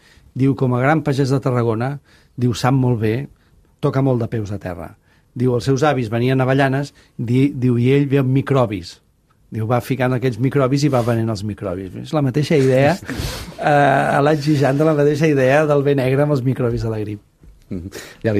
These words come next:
Speaker 2: trobat, eh? És, és del, del Xut i és aquest, segurament al darrere hi ha la, la ploma d'en Castanys.
Speaker 1: Sí.
Speaker 2: És molt bo perquè, ehm, és això, és Carles Riba davant de l'espectacle esportiu i figura que van a casa seva, no? I li demanen això, què, què li sembla l'espectacle esportiu.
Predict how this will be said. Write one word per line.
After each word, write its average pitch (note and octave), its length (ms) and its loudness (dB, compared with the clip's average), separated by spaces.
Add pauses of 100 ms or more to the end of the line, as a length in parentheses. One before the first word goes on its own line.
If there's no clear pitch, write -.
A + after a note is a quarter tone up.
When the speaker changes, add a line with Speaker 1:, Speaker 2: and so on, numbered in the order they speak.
Speaker 2:
trobat, F2+ 320 0
eh? B2+ 60 2 (100)
És, F#2+ 220 0 (100)
és F#2+ 160 0
del, F#2+ 560 0
del G2+ 160 0
Xut A#2+ 240 -4
i A#2 60 0
és G#2+ 100 -2
aquest, F#2+ 240 -6
segurament F2+ 480 -4
al G#2 80 -2
darrere F#2 320 -2
hi G2 80 0
ha F#2 80 0
la, E2+ 120 -2 (200)
la F2 100 -6
ploma F2+ 220 -2
d'en F#2 160 -4
Castanys. F2+ 480 -4
Speaker 1:
Sí. G#2+ 140 -10 (260)
Speaker 2:
És F#2+ 160 -2
molt G#2+ 160 2
bo F#2+ 160 0
perquè, G#2 300 -2 (420)
ehm, F2+ 380 -4 (100)
és G2 160 -8
això, G2+ 300 -2
és F#2 120 -6
Carles A2+ 380 -2
Riba A#2+ 180 0
davant G#2+ 220 0
de A2 80 0
l'espectacle G2 720 -2
esportiu A#2+ 540 -4 (340)
i F2 160 -4
figura F2+ 240 -2
que G#2 80 -2
van G2 160 2
a F#2 80 -2
casa F#2+ 240 -2
seva, G#2+ 320 0
no? B2+ 140 0 (100)
I F2+ 320 -4
li E2 160 -4
demanen E2 320 -2
això, F2 240 -4
què, D#2+ 160 -6
què - 160 -6
li E2+ 80 -4
sembla E2+ 320 -4
l'espectacle E2+ 560 -6
esportiu. E2+ 480 -6